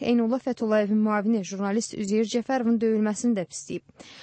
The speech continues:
A T T-in Bakı ofisinin rəhbəri Jose Luis Herrero Ansola deyib ki, onlar defamasiya haqqında qanunun tez qəbul olunmasını istəyirlər. Avropa Şurası Parlament Assambleyasının Azərbaycan üzrə həmməruzəçisi Andres Herkes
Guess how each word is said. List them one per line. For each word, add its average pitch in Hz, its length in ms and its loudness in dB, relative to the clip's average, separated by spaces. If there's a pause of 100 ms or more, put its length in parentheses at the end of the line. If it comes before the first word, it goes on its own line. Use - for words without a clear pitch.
A 247 140 4
T 277 120 2
T-in 311 220 -2
Bakı 277 220 0
ofisinin 247 260 0
rəhbəri 240 640 0
Jose 208 320 0
Luis 208 340 0
Herrero 202 380 0
Ansola 247 500 0
deyib 277 220 -2
ki, 285 240 -4
onlar 240 340 2 (300)
defamasiya 269 560 0
haqqında 220 480 0
qanunun 208 560 2
tez 240 240 2
qəbul 190 400 -2
olunmasını 180 480 -2
istəyirlər. 175 560 -4 (680)
Avropa 294 360 2
Şurası 269 380 0
Parlament 247 480 0
Assambleyasının 220 800 0
Azərbaycan 220 580 0
üzrə 196 180 0
həmməruzəçisi 196 840 0
Andres 190 420 0
Herkes 269 360 0